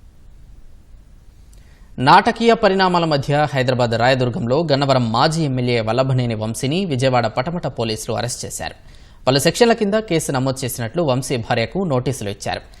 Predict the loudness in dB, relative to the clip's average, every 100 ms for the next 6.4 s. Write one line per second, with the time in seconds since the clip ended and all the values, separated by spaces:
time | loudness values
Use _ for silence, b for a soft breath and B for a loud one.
0 | b b b 2 4 2 2 2 2 2
1 | 0 4 6 4 0 -16 -4 0 0 0
2 | -4 -4 -4 -6 -4 -8 -10 b b b
3 | b 2 4 6 6 6 4 0 -2 -2
4 | -2 2 4 4 2 -2 -2 0 0 0
5 | 2 2 0 -2 -2 -2 -2 0 2 2
6 | 2 -2 -4 -4